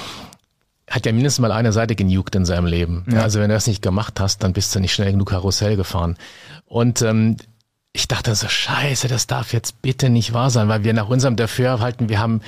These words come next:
Speaker 1: nix Black Hat, Black Hat seo gemacht, das war alles straight. Und, ähm, ich war erstmal komplett geplättet und dann passiert das, was du als seo normalerweise als altgedienter seo aus hoher See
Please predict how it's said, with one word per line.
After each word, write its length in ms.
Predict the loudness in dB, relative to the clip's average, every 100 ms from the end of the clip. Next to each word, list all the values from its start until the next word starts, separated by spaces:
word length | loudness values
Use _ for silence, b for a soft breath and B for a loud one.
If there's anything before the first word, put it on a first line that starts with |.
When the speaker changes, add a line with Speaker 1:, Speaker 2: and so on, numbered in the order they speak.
| B B B B
Speaker 1:
nix 320 | -2 -2 -2
Black 280 | -2 -2 0
Hat, 280 | 0 0
Black 240 | -2 -2 -2
Hat 180 | -2 2
seo 240 | 2 4
gemacht, 300 | 4 2 0
das 160 | 0 0
war 100 | 0
alles 440 | 0 2 0 -2 -2
straight. 440 | 0 0 0 -6 B B B B B B
Und, 360 | -2 0 2
ähm, 540 | 2 2 4 2 0 -6 _ -8
ich 200 | -4 -2
war 100 | -2
erstmal 320 | -2 -2 0
komplett 420 | -2 -2 -4 -2
geplättet 640 | -4 -2 -2 0 -2 -2 -6
und 140 | -2 -2
dann 80 |
passiert 360 | 0 0 0 0
das, 160 | -2 0
was 200 | 0 0
du 80 |
als 120 | 0 2
seo 200 | 4 4
normalerweise 680 | 4 2 0 0 0 0
als 120 | 0 0
altgedienter 640 | -2 -4 -6 -4 0 2
seo 280 | 2 2 2
aus 180 | 2 2
hoher 240 | 2 2
See 340 | 2 2 2